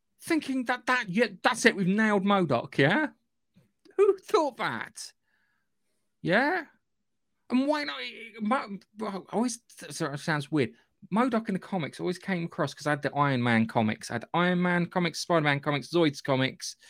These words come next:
yeah, and Transformers comics as a kid, yeah? Didn't have any X-Men comics or anything like that. I didn't like Iron Man, but modok was in there, and I preferred modok over fucking Fin Fang Foom,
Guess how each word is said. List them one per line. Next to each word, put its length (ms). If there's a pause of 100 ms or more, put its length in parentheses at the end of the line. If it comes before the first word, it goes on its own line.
(380)
yeah, 280
and 120
Transformers 640
comics 420
as 100
a 40
kid, 320
yeah? 200 (300)
Didn't 200
have 220
any 200
X-Men 340
comics 300
or 40
anything 180
like 120
that. 340
I 40 (160)
didn't 260
like 260
Iron 240
Man, 200
but 160
modok 680 (300)
was 180
in 160
there, 200
and 100
I 40
preferred 440
modok 500
over 160
fucking 340
Fin 300
Fang 340
Foom, 480